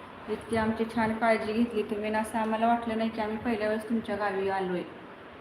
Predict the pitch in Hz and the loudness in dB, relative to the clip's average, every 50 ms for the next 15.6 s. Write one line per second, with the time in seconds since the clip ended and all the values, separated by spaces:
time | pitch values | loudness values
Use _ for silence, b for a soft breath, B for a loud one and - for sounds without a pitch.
0 | - - - - - - - - - - - - - - - - - 208 202 202 | -16 -16 -16 -16 -16 -16 -16 -16 -16 -16 -14 -12 -10 -10 -8 -6 -4 -2 -2 -2
1 | 196 214 208 208 214 214 214 214 214 - - 175 160 - - - 196 - - - | -2 -2 -2 -2 -2 0 -2 -2 -2 -4 -6 -6 -6 -6 -6 -6 -8 -10 -12 -14
2 | - - - - - - - - - - - - - - - - - - - - | -14 -14 -16 -16 -16 -16 -16 -16 -14 -14 -14 -14 -14 -14 -14 -14 -16 -16 -16 -16
3 | - - - - - - - - - - - - - - - - - - - - | -16 -16 -16 -16 -16 -16 -16 -16 -16 -16 -16 -16 -16 -16 -16 -16 -16 -18 -16 -16
4 | - - - - - - - - - - - - - - - - - - - - | -16 -16 -16 -16 -16 -16 -16 -16 -16 -16 -16 -16 -16 -16 -16 -16 -16 -14 -14 -14
5 | - - - - - - - - - - - - - - - - - - - - | -14 -14 -14 -14 -14 -14 -14 -14 -14 -14 -14 -14 -12 -12 -12 -12 -12 -14 -14 -14
6 | - - - - 226 220 - 262 247 240 - 254 247 254 262 262 254 254 254 254 | -14 -14 -10 -8 -6 -2 0 0 0 2 2 2 2 4 4 4 4 6 6 6
7 | 254 254 247 247 247 247 254 247 262 254 254 254 254 247 240 247 240 240 247 254 | 6 6 6 4 4 4 4 4 2 2 2 2 2 0 0 0 0 2 2 2
8 | 254 254 - 233 - 233 226 226 226 233 233 233 226 226 226 226 220 233 233 226 | 2 2 0 -2 0 0 2 2 4 4 4 4 4 4 2 4 2 2 4 4
9 | 214 214 - 226 214 208 - - 202 196 208 208 214 214 214 214 208 208 196 - | 2 2 0 -2 -2 -4 -4 -2 -2 -2 0 0 0 0 0 -2 -2 -4 -4 -6
10 | 175 175 - - 226 214 202 - 196 190 190 190 180 170 - - - - - - | -6 -6 -4 -2 -2 -2 -2 -2 -2 -2 0 0 -2 -2 -4 -6 -10 -12 -8 -4
11 | - - 508 - - - - - - - - - - - - - - - - - | -2 0 0 0 0 -2 -4 -6 -8 -8 -10 -10 -12 -12 -12 -12 -12 -12 -12 -12
12 | - - - - - 202 214 226 220 220 226 226 226 226 220 226 226 226 226 226 | -12 -12 -12 -8 -4 2 4 4 6 6 6 4 4 2 2 2 2 2 2 2
13 | 226 220 214 - 233 220 - - 214 208 214 214 214 214 214 208 208 214 220 214 | 0 -2 -2 -2 -2 -2 -2 -2 -2 0 0 0 0 0 0 -2 -2 -2 -2 -2
14 | 214 214 220 233 240 202 208 202 202 - 220 202 202 190 - 214 202 202 202 202 | 0 0 2 2 4 4 2 0 0 0 -2 -2 -2 -2 -4 -4 -2 -2 -2 -2
15 | 202 214 214 202 202 202 202 202 - 214 214 | -2 0 0 0 0 0 -2 -2 -4 -2 0